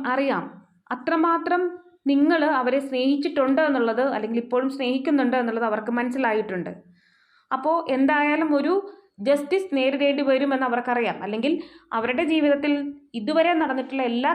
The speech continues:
കാര്യങ്ങളും നിങ്ങളുടെ വേദനയിൽ നിന്നാണ് വന്നിട്ടുള്ളതെന്ന് അവർ വിശ്വസിക്കുകയാണ്. അപ്പോൾ ആ ഒരു സിറ്റുവേഷനിൽ അവർ ശരിക്കും ഭയപ്പെടുന്നുണ്ട്.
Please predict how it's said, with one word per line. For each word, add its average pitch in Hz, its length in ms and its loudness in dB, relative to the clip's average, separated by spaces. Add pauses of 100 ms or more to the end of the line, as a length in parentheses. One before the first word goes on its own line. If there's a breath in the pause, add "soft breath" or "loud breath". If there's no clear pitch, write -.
കാര്യങ്ങളും 254 480 0 (100)
നിങ്ങളുടെ 226 380 -4
വേദനയിൽ 233 380 0
നിന്നാണ് 247 360 -2
വന്നിട്ടുള്ളതെന്ന് 220 600 -4
അവർ 214 180 -4
വിശ്വസിക്കുകയാണ്. 202 680 -4 (1600)
അപ്പോൾ 285 180 0
ആ - 100 2
ഒരു 330 160 2
സിറ്റുവേഷനിൽ 320 560 2 (720)
അവർ 269 180 2 (420)
ശരിക്കും 302 320 0 (100)
ഭയപ്പെടുന്നുണ്ട്. 254 680 -2